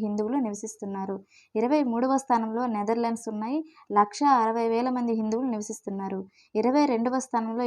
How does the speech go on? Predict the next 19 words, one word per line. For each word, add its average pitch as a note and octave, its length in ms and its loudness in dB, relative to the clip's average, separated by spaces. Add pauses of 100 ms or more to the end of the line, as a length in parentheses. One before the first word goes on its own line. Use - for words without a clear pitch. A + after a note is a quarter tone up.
ఇటలీ A3+ 240 0 (100)
ఉంది. G3 200 -4 (340)
ఇక్కడ A#3 180 4 (160)
లక్ష G3+ 200 0 (200)
ఎనభై A3+ 240 2
వేల A#3 300 2
మంది A3+ 240 2
హిందువులు A3 400 0
నివసిస్తున్నారు. G3+ 720 -6 (400)
ఈ C4 100 4 (120)
లిస్టులో A#3 360 0 (120)
ఇరవై C4 240 2
ఒకటవ C4+ 200 0 (100)
స్థానంలో A3 360 0 (120)
భూటాన్ G#3+ 360 0
ఉంది. A#3 180 0 (400)
ఇక్కడ A3+ 160 6 (120)
హిందువులు B3+ 420 4 (220)
లక్ష G#3 180 -6